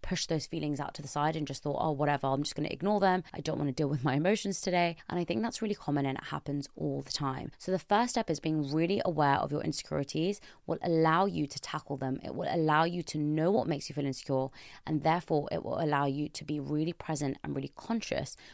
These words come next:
when someone makes a comment to you. Now, I just wanna say, I think so many of us criticize ourselves way more than we actually praise ourselves.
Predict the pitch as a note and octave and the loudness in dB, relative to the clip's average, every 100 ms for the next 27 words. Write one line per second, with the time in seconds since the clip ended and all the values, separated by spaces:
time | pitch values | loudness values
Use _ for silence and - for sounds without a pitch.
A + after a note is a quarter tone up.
0 | - - D3+ - D3+ D#3 D3 - - - | -10 -6 -2 -2 0 0 0 -4 -12 -16
1 | - F3 D#3 - - - C3+ A2+ - - | -8 -4 -4 -4 -10 -8 -6 -6 -8 -14
2 | - - B3+ C#4+ - F4+ B3 C3+ - - | -10 2 4 4 4 4 4 0 -2 -4
3 | C4+ D#4+ F4+ - - G3 F#3 E3+ D3 C#3 | -4 -4 -4 -2 -2 0 2 2 0 -2
4 | B2 - - D#3 - C#3 C#3 C3+ C#3 C3+ | -6 -8 -6 -4 -4 -4 -4 -4 -2 -2
5 | E3 - - D3 D3+ F3+ A#3 B3 - F3 | -2 -8 -12 2 6 6 6 4 2 0
6 | E3+ E3 G#3 C4+ - - F3+ E3+ - - | 2 4 4 2 -2 -2 2 2 0 -4
7 | D#3+ - D3 C3 - - - - | -6 0 2 2 -2 -2 -2 -4